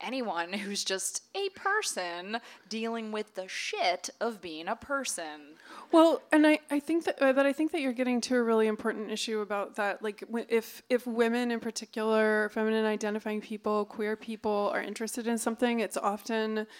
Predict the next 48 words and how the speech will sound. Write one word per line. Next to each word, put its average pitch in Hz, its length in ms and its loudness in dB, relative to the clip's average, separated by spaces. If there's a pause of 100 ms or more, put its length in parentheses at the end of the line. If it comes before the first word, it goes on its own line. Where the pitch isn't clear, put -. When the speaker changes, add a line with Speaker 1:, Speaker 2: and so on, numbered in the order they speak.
(260)
Speaker 2:
treated 226 560 2
as 208 680 4
if 226 180 0
it's - 340 0
just - 580 -2
a, 220 60 -2
some 220 260 0
sort 220 200 0
of 202 100 0
frivolous 208 840 -4
Speaker 1:
Yeah, 285 80 -8
Speaker 2:
hobby. - 180 0
Speaker 1:
it's - 140 -4
foolish. 226 760 -6
Speaker 2:
Yeah. 330 360 10
Speaker 1:
Or 294 40 -2
it's - 140 -8
sensationalized. 160 1080 -6
It's 175 160 -6
threatening. 226 640 6
It's 214 180 8
gonna 208 120 4
Speaker 2:
Right. - 20 -10
Speaker 1:
be 208 220 -4
the 175 120 -2 (100)
downfall 196 540 4
of 185 100 4
society. 170 600 0
Speaker 2:
Right. 240 280 12
It's, 254 260 4
like, 240 360 2 (100)
sexy - 1000 2
and 247 120 2
horrifying 202 920 -2
at - 160 -4
the 214 80 2
same 208 320 0
time. 214 300 0
And 262 180 4
I 269 40 8
Speaker 1:
Yeah. 226 80 10
Speaker 2:
think, 370 360 4
you 302 100 6
know, 277 280 4
witches 277 420 0
are 294 80 0
really 214 320 0
smart. - 500 -6